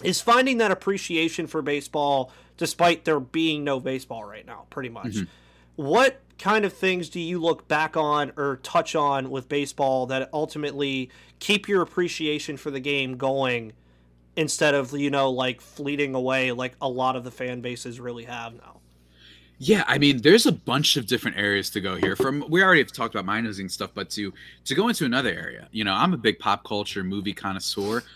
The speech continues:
Speaker 2: Playing a baseball game gets you back into it, gets you back into it. And I think that, you know, if you're playing Road to the Show on the M L B The Show games, that gets me, uh, back into it. I start tabulating what my, what my player would look like if it was in fantasy baseball and stuff like that,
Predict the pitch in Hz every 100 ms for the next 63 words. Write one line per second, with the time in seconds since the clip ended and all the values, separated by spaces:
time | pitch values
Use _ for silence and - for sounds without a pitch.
0 | - 160 226 147 156 - 202 190 208 202
1 | - _ _ - 214 - - 302 - 196
2 | - 101 - _ - 160 175 165 160 143
3 | 113 90 - - - 123 123 - 156 143
4 | 127 127 110 90 - 117 117 107 98 104
5 | 104 - - - 98 98 95 95 90 98
6 | 95 92 95 101 90 90 87 87 107 110
7 | 101 - 95 90 - - 95 95 92 90
8 | - 98 - 104 95 95 - 110 - -
9 | 101 92 98 95 95 92 101 98 95 -
10 | - 147 139 127 - 135 127 117 104 123
11 | 123 120 113 110 107 101 101 - 110 110
12 | 101 101 104 - 104 - 107 101 92 101